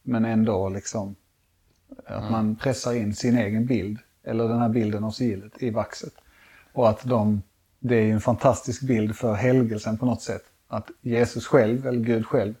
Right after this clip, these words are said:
Speaker 1: pressar in sin bild i vaxet
Speaker 2: Mm.
Speaker 1: som är vi. Och därför kan vi också, när någon läser brevet som är oss, så att säga, så kommer de också se Gud.
Speaker 2: Mm.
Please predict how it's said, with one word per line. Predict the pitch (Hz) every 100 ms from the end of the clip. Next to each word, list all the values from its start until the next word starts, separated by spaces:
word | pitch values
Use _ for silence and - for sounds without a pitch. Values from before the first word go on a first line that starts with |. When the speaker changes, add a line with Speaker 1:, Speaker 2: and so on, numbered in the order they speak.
| _ _ _ _
Speaker 1:
pressar | - 127 - 127
in | 113 110
sin | - 117
bild | 120 98 98 113 -
i | 139 107
vaxet | 110 117 107 107
Speaker 2:
Mm. | 101
Speaker 1:
som | 127
är | 113 110
vi. | 127 98 113 - _ _ _ _ _ _ _ _ _ _
Och | - 117 -
därför | 123 101 117
kan | 143 131
vi | 135
också, | 127 - 113 107
när | 120 113
någon | 117 123 113 113 - _ _ _ _
läser | - 120 117 - - 117 147
brevet | 131 120 104 107
som | - 113
är | 107
oss, | 95
så | - -
att | 117
säga, | - - - _ _ _ _ _ _
så | - - 120
kommer | 110 123 117
de | 117
också | 117 - 117
se | - 117 117
Gud. | 123 120 - _ _
Speaker 2:
Mm. | 117